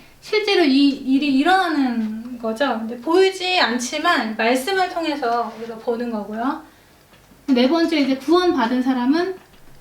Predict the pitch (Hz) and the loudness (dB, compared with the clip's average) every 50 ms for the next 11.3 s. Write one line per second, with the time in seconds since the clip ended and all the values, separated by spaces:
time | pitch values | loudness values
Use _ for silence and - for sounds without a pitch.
0 | - - _ - - 220 226 233 - 262 247 262 262 262 262 - - - 349 339 | -20 -20 _ -16 -10 -8 -8 -6 -6 -4 -4 -2 0 0 -2 -2 -2 -4 -4 -2
1 | 330 311 302 277 233 226 220 208 202 202 - 254 269 294 311 302 - - - - | -2 0 2 2 0 0 -4 -6 -6 -8 -6 -4 -4 -4 -4 -6 -12 -18 -20 -20
2 | - - - - _ _ - - 226 226 233 247 - 339 339 302 269 240 240 233 | -20 -20 -20 -20 _ _ -12 -8 -6 -6 -4 -4 -2 0 2 2 2 0 -2 -6
3 | 226 214 208 190 190 - - 202 - - - - - - - _ - - - _ | -6 -8 -8 -10 -10 -12 -14 -18 -18 -20 -20 -20 -20 -20 -20 _ -20 -20 -20 _
4 | - - - - - - - _ - - - - - - _ _ _ _ - _ | -20 -20 -20 -20 -20 -20 -20 _ -20 -20 -20 -20 -20 -20 _ _ _ _ -20 _
5 | _ _ _ _ - _ - - - - - _ _ _ _ - - - - _ | _ _ _ _ -20 _ -20 -20 -20 -20 -20 _ _ _ _ -20 -20 -20 -20 _
6 | _ - - - - - - _ - - - - - - - - - - _ - | _ -20 -20 -20 -20 -20 -20 _ -20 -20 -20 -20 -20 -20 -20 -20 -20 -20 _ -20
7 | - - - - 240 240 233 233 254 294 302 415 392 381 370 339 330 320 330 339 | -20 -20 -10 -6 -4 -2 -2 0 0 0 0 0 0 0 -2 -2 -2 0 2 2
8 | 330 285 220 196 - - - - - 403 403 403 403 392 381 381 320 262 254 - | 2 2 0 0 -4 -10 -14 -4 -2 0 2 2 2 2 2 0 0 -2 -4 -4
9 | - 269 269 262 262 247 214 202 196 202 254 262 262 254 - - - - 392 427 | -6 -4 -2 0 0 0 0 -2 -2 -2 -2 -2 -2 -2 -4 -8 -4 2 2 2
10 | 370 349 294 269 247 233 220 220 214 220 226 285 294 254 220 233 - - 254 247 | 2 2 0 0 -2 0 -2 -2 -2 -2 -2 0 0 0 -2 -4 -4 -2 0 2
11 | 240 240 240 240 233 - | 2 2 0 0 -4 -10